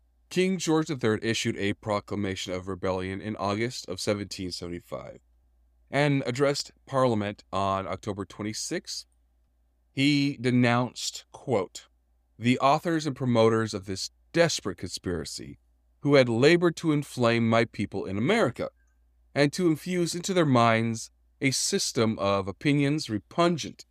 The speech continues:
to the true constitution of the colonies, and to their subordinate relation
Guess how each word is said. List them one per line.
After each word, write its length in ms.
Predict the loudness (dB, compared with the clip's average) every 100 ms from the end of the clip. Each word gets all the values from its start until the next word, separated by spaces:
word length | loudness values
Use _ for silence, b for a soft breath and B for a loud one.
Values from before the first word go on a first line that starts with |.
| _
to 120 | -8
the 80 | -6
true 320 | -4 -2 -2
constitution 880 | -2 -4 -4 -8 -12 -8 -8 -8 -10 -12 _ _ -6
of 120 | -4
the 60 |
colonies, 640 | -2 -2 -2 -8 -14 -16 -18 _ _ _ _
and 140 | -6 0
to 140 | 0
their 200 | 2 0
subordinate 800 | 0 -4 -4 0 2 2 0 -2
relation 640 | -4 -2 -4 -4 -12 -14